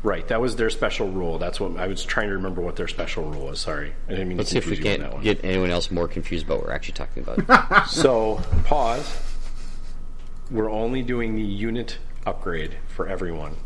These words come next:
Speaker 1: You should have seen the email if you're signed up. Everyone gets an intelligence officer. It's just no, no special German rule, essentially. There you go.
Speaker 2: Correct.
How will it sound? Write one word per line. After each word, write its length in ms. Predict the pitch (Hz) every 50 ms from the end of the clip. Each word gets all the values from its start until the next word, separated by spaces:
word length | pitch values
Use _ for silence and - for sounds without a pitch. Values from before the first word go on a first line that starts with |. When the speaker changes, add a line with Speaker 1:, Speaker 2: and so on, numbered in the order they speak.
| - - - - - - - - - - - - -
Speaker 1:
You 120 | - 117 110
should 180 | - - 123
have 80 | 110 101
seen 180 | - 123 113 107
the 120 | 104 101
email 280 | 101 98 95 90 85 82
if 100 | - -
you're 220 | 90 87 90 87 -
signed 280 | - - 92 87 87 85
up. 220 | 80 80 - - - - -
Everyone 200 | - 113 120 120
gets 140 | 117 113 -
an 60 | 113
intelligence 420 | 104 92 113 101 95 90 90 - -
officer. 320 | 92 85 - - - 92 85
It's 100 | - -
just 200 | 87 - - -
no, 200 | 98 92 87 82 82 - - -
no 140 | 131 110 104
special 320 | - - 101 92 - 92
German 260 | 80 90 87 82 78
rule, 200 | 78 76 73 73
essentially. 460 | 71 - - 80 76 - - - - - - - - - - -
There 120 | 98 90
you 60 | 82
go. 100 | 82 80
Speaker 2:
Correct. 960 | - 101 101 92 90 87 82 82 87 82 73 69 - - - - - - -